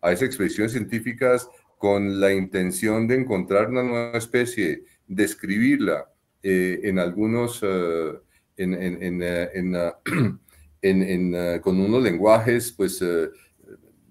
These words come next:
muy difíciles para el público amplio, eh, pues es lo que ha conducido a ese, a ese fracaso de ese modelo científico.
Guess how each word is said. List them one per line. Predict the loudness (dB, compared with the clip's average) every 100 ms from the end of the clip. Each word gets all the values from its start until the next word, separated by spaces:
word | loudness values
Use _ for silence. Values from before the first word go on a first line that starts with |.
| -8
muy | 2 2
difíciles | 4 2 2 0 -4 -8 -6
para | -4
el | -4 -4
público | -6 -6 -8 -2 0 2 2
amplio, | -2 -2 -6 -8 -10 _ _ _
eh, | 0 4 4 4 4
pues | 4 4
es | 2
lo | 0
que | -2
ha | -2
conducido | -2 -4 -2 2 4
a | 4
ese, | 2 -2 -2
a | -2
ese | -4 -6
fracaso | -2 2 2 0 -10
de |
ese | -10
modelo | -10 -10 -10
científico. | -12 -18 -20 _ _